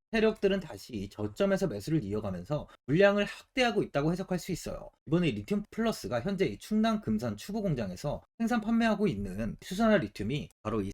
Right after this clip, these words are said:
산업통상자원부의 신제품 인증 예정 대상에 포함됐는데요. 화학생명 분야에서 유일한 인증 예정 신제품으로 이름을 올렸어요. 이게 중요한 부분은요. 바로 이 신제품으로 인증이 되면 정부로부터 새로운 수요를 만들어내기 위한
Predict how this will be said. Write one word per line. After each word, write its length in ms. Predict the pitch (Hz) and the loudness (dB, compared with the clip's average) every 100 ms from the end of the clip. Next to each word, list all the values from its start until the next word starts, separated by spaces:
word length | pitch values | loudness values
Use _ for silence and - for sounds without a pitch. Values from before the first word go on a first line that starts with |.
| - | -2
산업통상자원부의 800 | 214 214 220 208 151 101 92 123 | 0 2 2 2 2 -2 -2 -4
신제품 460 | - 220 247 220 | 0 0 0 -2
인증 260 | 120 117 151 | 0 0 0
예정 160 | 139 131 | 0 -2
대상에 300 | 104 104 107 | -4 -4 -2
포함됐는데요. 720 | - 196 135 95 92 143 - _ | 0 2 0 -2 -2 -2 -4 _
화학생명 500 | - 226 - 220 220 | 0 0 2 2 2
분야에서 380 | 208 120 127 113 | 0 -2 -2 -2
유일한 440 | 98 143 208 214 131 | 0 2 4 4 2
인증 280 | 117 156 110 | 2 2 2
예정 380 | 98 117 196 | 2 2 2
신제품으로 560 | 185 233 233 - 185 185 | 2 0 0 0 0 0
이름을 260 | 131 110 135 | 0 0 0
올렸어요. 480 | 98 117 92 71 - _ | -2 -4 -8 -12 -20 _
이게 80 | 202 | -2
중요한 300 | 214 160 196 | 4 4 6
부분은요. 540 | 165 110 95 110 139 - - | 4 2 0 -2 -2 -6 2
바로 160 | 139 | 2
이 60 | 127 | 4
신제품으로 520 | 214 247 - 214 214 | 2 0 2 4 6
인증이 380 | 131 107 139 170 | 4 2 0 0
되면 360 | 117 101 143 98 | -2 -2 -2 -4
정부로부터 540 | 123 160 202 185 196 | 0 2 4 4 2
새로운 340 | 185 226 226 214 | 0 0 0 -2
수요를 360 | - 233 226 | -2 -2 -2
만들어내기 540 | 190 107 147 135 123 151 | -2 0 2 0 0 0
위한 320 | 95 113 | 0 -4